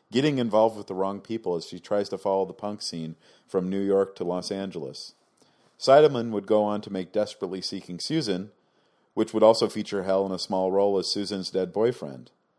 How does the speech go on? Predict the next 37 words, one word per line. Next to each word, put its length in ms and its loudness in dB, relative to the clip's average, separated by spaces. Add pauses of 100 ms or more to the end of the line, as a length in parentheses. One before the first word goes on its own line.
(1080)
The 120 -2
film 260 2
would 180 0
be 120 0
the 100 -2
first 420 -2
independent 640 -2
American 460 -2
film 320 -6
to 100 -16
be 160 -6
invited 440 -2
to 100 -12
compete 420 -12
for 80 -10
the 80 -8
Palme 320 -6
d'Or 220 2
at 100 -8
Cannes, 460 -4 (760)
and 160 -2
it 60 0
would 120 2
introduce 640 -4
the 400 0
East 220 -4
Village 340 2
scene 360 -6
to 100 -8
people 340 -6
who 120 -6
would 220 -4
never 600 0
otherwise 640 2
come 160 -12
within 240 -10
a 80 -12